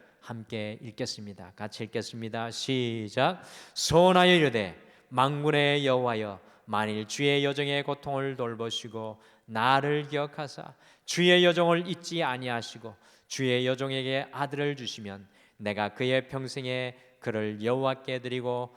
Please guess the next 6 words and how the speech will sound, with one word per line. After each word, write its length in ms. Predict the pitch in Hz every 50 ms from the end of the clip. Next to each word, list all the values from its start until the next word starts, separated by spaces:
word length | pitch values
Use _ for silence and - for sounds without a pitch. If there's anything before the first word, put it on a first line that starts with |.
| - -
삭도를 680 | - - - - 151 156 - - 131 117 107 104 98 95 _ _ _ _
그의 300 | - - 120 113 113 110
머리에 500 | 113 117 127 135 131 131 131 131 131 131
대지 440 | - 123 123 120 123 123 120 127 - -
아니하겠나이다." 1900 | 104 107 110 110 117 107 104 107 107 110 113 117 117 117 110 101 98 98 - 104 104 107 110 107 107 107 107 107 107 104 104 98 101 101 101 101 104 101 95
아멘. 680 | 90 90 98 101 104 104 107 104 104 107 110 107 107